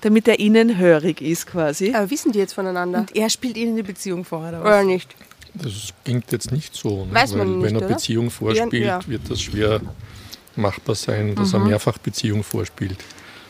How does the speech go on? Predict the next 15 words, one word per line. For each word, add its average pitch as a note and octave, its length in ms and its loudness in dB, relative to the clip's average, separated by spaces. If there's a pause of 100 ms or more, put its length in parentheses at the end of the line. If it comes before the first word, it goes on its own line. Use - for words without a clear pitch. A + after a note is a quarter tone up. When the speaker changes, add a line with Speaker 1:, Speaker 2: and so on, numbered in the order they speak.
(320)
Speaker 1:
Aha. - 400 -4
Speaker 2:
Mhm. G3+ 180 -4 (300)
Speaker 1:
Und F#3 160 -2
dann F3 140 4
bitte F#3+ 200 4
jetzt, D#3+ 460 2 (1080)
keine F#3 500 6
von A3+ 220 6
ihnen A3+ 340 6
hat - 180 2
Zeit E3 400 2
und F3+ 180 2
Lust, G3 400 0
sich - 280 2
mit A3 120 4